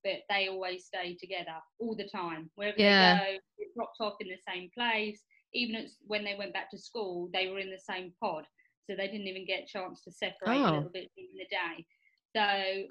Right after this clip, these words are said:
Speaker 1: they
Speaker 2: What, is
Speaker 1: kind
Speaker 2: that
Speaker 1: of
Speaker 2: because they're
Speaker 1: family.
Speaker 2: family members?
Speaker 1: Yeah.
Speaker 2: Oh, I
Speaker 1: So
Speaker 2: see.
Speaker 1: there's no break. There's been really no kind of break for them. So I kind of understand where their stresses are coming from, even though they don't really rec-, so I think they need to have some separate time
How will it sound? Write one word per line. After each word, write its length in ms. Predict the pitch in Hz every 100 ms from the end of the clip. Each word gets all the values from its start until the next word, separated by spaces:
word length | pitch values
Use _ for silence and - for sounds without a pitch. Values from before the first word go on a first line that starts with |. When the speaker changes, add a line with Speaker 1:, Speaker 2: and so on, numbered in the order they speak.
| -
Speaker 1:
they 60 | 202
Speaker 2:
What, 120 | 247
is 80 | 220
Speaker 1:
kind 80 | 233
Speaker 2:
that 40 |
Speaker 1:
of 40 | -
Speaker 2:
because 280 | 233 262 240
they're 120 | 208
Speaker 1:
family. 320 | 202 220 202
Speaker 2:
family 20 | 170
members? 500 | 160 156 151 - - _ _ _ -
Speaker 1:
Yeah. 320 | 202 180 165 - _ _
Speaker 2:
Oh, 200 | 170 170
I 80 | 165
Speaker 1:
So 200 | 160 -
Speaker 2:
see. 80 | 240
Speaker 1:
there's 200 | 233 233
no 460 | 247 247 240 226 226 -
break. 440 | 226 220 196 - - -
There's 160 | 214
been 220 | 214 240 226
really 240 | 233 214 208
no 180 | 202 196
kind 180 | 196
of 80 | 185
break 280 | 196 185 180
for 60 | 160
them. 360 | 151 151 156 -
So 160 | 202 196
I 340 | 196 202 - - _ -
kind 220 | 247 240
of 100 | 220 220
understand 760 | 214 214 202 - 214 208 208 208
where 240 | 185 190 185
their 300 | 185 180 180 _ _ _ _ _ _
stresses 540 | - 196 196 220 220
are 80 | 214 208
coming 260 | 214 208 214
from, 320 | 220 226 220
even 180 | 208 202
though 100 | 196
they 80 | 196
don't 160 | 190
really 120 | 185 196
rec-, 260 | 202 196
so 140 | 196 202
I 80 | 202
think 200 | 226 208
they 140 | 214
need 220 | 214 214 214
to 60 |
have 240 | 202 196 190
some 140 | 202
separate 480 | 190 214 - - 185
time 400 | - 185 175 170